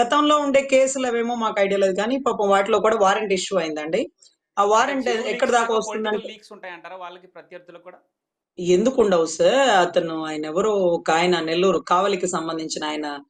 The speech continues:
Speaker 1: గోవర్ధన్ రెడ్డి గారు ఉన్నారు చూడండి, ఆయన కూడా టూ మంత్స్ వరకు అరెస్ట్ అవ్వలేదండి. ఎందుకంటే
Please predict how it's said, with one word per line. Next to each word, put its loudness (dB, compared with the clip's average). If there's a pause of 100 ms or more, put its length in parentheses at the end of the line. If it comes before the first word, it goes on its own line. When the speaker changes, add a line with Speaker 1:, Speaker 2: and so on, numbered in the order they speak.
(460)
Speaker 1:
గోవర్ధన్ 2
రెడ్డి -2
గారు -4
ఉన్నారు -10
చూడండి, -6
ఆయన 0
కూడా 0
టూ -4
మంత్స్ -4
వరకు -2
అరెస్ట్ 0
అవ్వలేదండి. -2
ఎందుకంటే -6